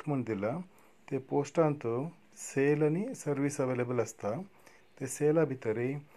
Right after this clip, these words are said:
प्रेस करून तुमगेले खंय जाल्यार प्रॉडक्ट्स सेल करता म्हण लेखल्यार तुमी हांगा क्लासिफायड्स घालिता. पळय, सुमार लोकांनी अशी घातला. आनी एक सर्वीस अवेलेबल म्हण एक आसा,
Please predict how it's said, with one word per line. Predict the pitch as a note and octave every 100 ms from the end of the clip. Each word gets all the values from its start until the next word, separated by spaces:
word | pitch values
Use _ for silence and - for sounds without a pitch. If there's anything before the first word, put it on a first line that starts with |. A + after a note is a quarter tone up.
| - _ _ C3+
प्रेस | C3+ -
करून | D3+ C#3 G#2 G#2 C3 D#3
तुमगेले | - D3 C#3+ D3+ E3 G#3 - - - -
खंय | C3+ C3+
जाल्यार | C#3+ C3+
प्रॉडक्ट्स | C3 C3+ C#3 -
सेल | C3+ - C3
करता | C3+ C#3+ B2 C3
म्हण | C3 B2+
लेखल्यार | A#2+ - A#2+ D3 G#3 - - _ -
तुमी | B2+ D#3+ A#3+ - _ - -
हांगा | C3 G3
क्लासिफायड्स | G3+ B2+ A#2+ B2+ C3+ A#2+
घालिता. | A#2+ G#2+ G#2+ A#2+ D#3+ F3+ - - _ -
पळय, | B2+ A2+
सुमार | C3 C3+ C3
लोकांनी | B2+ B2 A#2+ D3+ G#3+ - - - _ A#2
अशी | - B2+
घातला. | A#2 - G2 F#2+ - _ - - _ -
आनी | C#3+ C#3+
एक | - A2+ D3+ E3
सर्वीस | - C3+ C3+ C#3+ C#3+
अवेलेबल | C3 B2 B2
म्हण | B2+ A#2
एक | A2
आसा, | A2+ - A#2